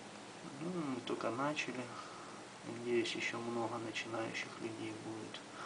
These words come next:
Может, кто и посмотрит. Кому интересно, подписывайтесь. В принципе, это несложно. Так что смотрите, вот приблизительно вот так выглядит.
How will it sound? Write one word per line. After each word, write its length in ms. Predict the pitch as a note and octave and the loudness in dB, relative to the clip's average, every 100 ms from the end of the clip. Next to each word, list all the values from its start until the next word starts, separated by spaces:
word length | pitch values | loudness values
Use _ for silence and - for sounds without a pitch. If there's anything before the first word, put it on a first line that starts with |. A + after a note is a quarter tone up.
| - - - - - | -2 -2 -4 -6 -6
Может, 160 | A2+ - | -2 0
кто 80 | - | 2
и 80 | A#2 | 0
посмотрит. 760 | - G#2 - B2+ C#3+ A#2+ A#2 - - | 0 -4 -2 0 0 0 -2 -4 -4
Кому 240 | - A#2 A#2 A2 - - - - B2 | -2 0 -2 -2 -6 -10 -10 -8 -6
интересно, 540 | A2 A#2+ B2 - - - | 0 2 2 2 -4 -8
подписывайтесь. 840 | - - D3+ - B2 B2 A#2+ A#2 - - - - - - - | -8 -4 -2 -2 -2 -4 -6 -8 -8 -8 -6 -4 -4 -6 -8
В 140 | - B2 | -4 -2
принципе, 480 | B2 - - - | -2 -2 -2 -2
это 160 | A#2 A2+ | -2 -2
несложно. 760 | A2+ A2 - C#3+ D3 C#3+ C3 C3+ - - - - - - - - - - - - - - - - - - - | -2 -2 0 2 4 4 2 0 -6 -8 -6 -4 -4 -4 -4 -6 -8 -10 -10 -10 -10 -10 -10 -10 -8 -10 -6
Так 240 | - A#2 - | -4 -2 -2
что 260 | - A#2 A2+ - - - - | 0 0 0 -2 -6 -6 -6
смотрите, 540 | A#2+ - - A#2 G#2+ | -6 -4 -4 -4 -4
вот 340 | - - - - - - | -8 -8 -6 -8 -6 -8
приблизительно 680 | A#2 A#2 A#2 C#3 - A#2+ A#2 | -6 -4 -4 -4 -4 -2 -2
вот 140 | A2+ - | -2 2
так 220 | A#2 A2+ B2+ | 4 4 0
выглядит. 600 | C3+ C#3 B2+ - A#2+ | -2 -2 -4 -4 -6